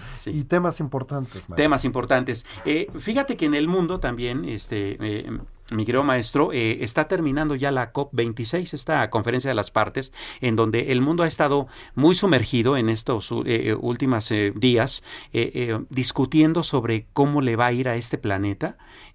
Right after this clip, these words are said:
Speaker 1: en cuanto al cambio climático y en cuanto al, a, sobre todo, la temperatura de uno punto cinco grados,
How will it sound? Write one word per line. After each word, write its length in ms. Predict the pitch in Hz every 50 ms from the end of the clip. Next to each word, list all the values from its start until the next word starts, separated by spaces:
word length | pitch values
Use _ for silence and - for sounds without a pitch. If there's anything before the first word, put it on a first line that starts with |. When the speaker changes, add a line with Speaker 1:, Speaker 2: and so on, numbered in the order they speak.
| -
Speaker 1:
en 160 | 113 104 104 95
cuanto 340 | - 107 101 98 95 104
al 120 | 98 92 90
cambio 260 | 123 117 120 127 117
climático 560 | - 104 98 101 113 117 117 135 127 - 123
y 80 | 107 101
en 80 | 98
cuanto 300 | 95 - 95 92 95 95
al, 120 | 92 95 101 95
a, 460 | 95 90 90 90 92 92 - - -
sobre 300 | - - 110 92 92 92
todo, 200 | - 117 123 131
la 140 | 127 120 113
temperatura 580 | - 92 87 95 92 92 90 - 120 127 127 110
de 80 | 107
uno 220 | 101 117 120 113 113
punto 220 | 117 113 117 107
cinco 280 | - 120 113 120 120 110
grados, 380 | 107 104 104 107 - - -